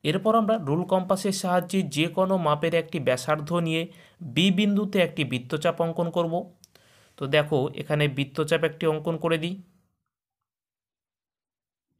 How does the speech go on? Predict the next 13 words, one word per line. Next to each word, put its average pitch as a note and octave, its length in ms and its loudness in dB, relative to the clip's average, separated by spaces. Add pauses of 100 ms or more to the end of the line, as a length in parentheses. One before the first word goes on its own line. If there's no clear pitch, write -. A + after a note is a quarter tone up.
(2000)
বৃত্তচাপটি G3 680 0
যেখানে F#3 380 2
ছেদ F3+ 340 0
করলো, C#3+ 400 2
সেই D#3+ 240 -2
ছেদ D#3+ 360 -2
বিন্দুতে F#3 420 0
বসিয়ে D#3+ 420 0
আমরা D#3+ 220 2
পরপর D#3+ 460 0
বৃত্তচাপটিকে D#3+ 720 -2
তিনবার D3 440 0
কাটব। A#2 280 -2